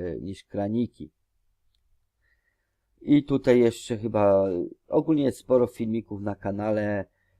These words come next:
jak na przykład można nano zdobywać, y, poprzez granie. I, i tam je-, jeszcze wiele, i o, właśnie tutaj jest o nano, y, Play Nano, Quick Crypto, Tip Nano,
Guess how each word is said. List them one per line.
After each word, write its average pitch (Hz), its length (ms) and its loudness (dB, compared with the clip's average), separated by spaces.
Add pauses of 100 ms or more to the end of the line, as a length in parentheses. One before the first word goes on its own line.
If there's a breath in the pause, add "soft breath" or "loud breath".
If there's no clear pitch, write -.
jak 101 220 2
na 104 100 -2
przykład 92 220 -4
można 92 240 -6
nano 113 340 4
zdobywać, 101 800 -4
y, 95 180 -6
poprzez 95 320 -12
granie. 98 500 -4 (1040)
I, 120 640 0 (140)
i 127 180 -6
tam 107 220 2
je-, 101 300 -2
jeszcze 104 320 -4
wiele, 95 240 -2
i 95 120 -4
o, 90 120 -4
właśnie 92 280 -12
tutaj 95 220 -10
jest 95 160 -8
o 101 80 0
nano, 110 520 0 (680)
y, 95 180 -2
Play 123 280 4
Nano, 110 480 4 (180)
Quick 127 240 -4
Crypto, 117 420 -4
Tip - 280 -6
Nano, 107 580 0